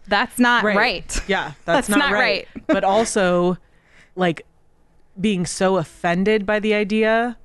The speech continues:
Speaker 2: that women give birth indicates a problem.
Speaker 1: Yes.
Speaker 2: Does that make sense? Like, and
Speaker 1: Yes.
Speaker 2: you're not allowed to do it?
Speaker 1: Yes.
Speaker 2: Jealousy, maybe.
Speaker 1: Resentment.
Speaker 2: Anyway, there's, like, a
Speaker 1: loneliness,
Speaker 2: yeah,
Speaker 1: all kinds
Speaker 2: there's
Speaker 1: of
Speaker 2: a lot
Speaker 1: things.
Speaker 2: that goes into that.
Speaker 1: Yeah.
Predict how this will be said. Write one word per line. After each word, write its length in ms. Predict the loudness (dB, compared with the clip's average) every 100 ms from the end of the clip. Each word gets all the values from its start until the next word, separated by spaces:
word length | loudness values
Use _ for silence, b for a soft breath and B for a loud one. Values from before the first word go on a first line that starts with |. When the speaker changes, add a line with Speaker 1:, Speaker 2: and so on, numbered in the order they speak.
| -20 -20 -4
Speaker 2:
that 160 | -2
women 260 | 0 0 0
give 200 | -2 -2
birth 540 | 0 0 -2 -10 -20 -20 -20 -6
indicates 400 | -4 -2 -4 -6
a 60 |
problem. 560 | -6 -6 -6 -8 -10 -14 -10
Speaker 1:
Yes. 320 | -2 -2 -2
Speaker 2:
Does 80 | -2
that 160 | 0
make 120 | -2 -2
sense? 260 | -2 -2 -2
Like, 140 | -2
and 100 | 0 0
Speaker 1:
Yes. 80 |
Speaker 2:
you're 180 | 2 0
not 180 | 0 0
allowed 240 | 0 0 -2
to 40 |
do 180 | -2 0
it? 240 | 0 -4 -10 _
Speaker 1:
Yes. 520 | -6 -6 -6 -14 -14
Speaker 2:
Jealousy, 480 | -8 -4 -4 -2 0
maybe. 640 | 0 0 0 0 0 -4 -8 -20 -6
Speaker 1:
Resentment. 520 | -2 0 0 0 2
Speaker 2:
Anyway, 400 | 2 2 0 -4
there's, 260 | -2 -2 0
like, 140 | 0
a 20 |
Speaker 1:
loneliness, 640 | 2 4 4 4 2 0 -2
Speaker 2:
yeah, 140 | -6 0
Speaker 1:
all 100 | 0
kinds 200 | 2 0
Speaker 2:
there's 80 | 0
Speaker 1:
of 60 | 0
Speaker 2:
a 40 |
lot 120 | 0
Speaker 1:
things. 100 | -2
Speaker 2:
that 80 | -6
goes 280 | -4 -6 -6
into 200 | -16 -16
that. 260 | -18 -18 _ _
Speaker 1:
Yeah. 220 | 0 0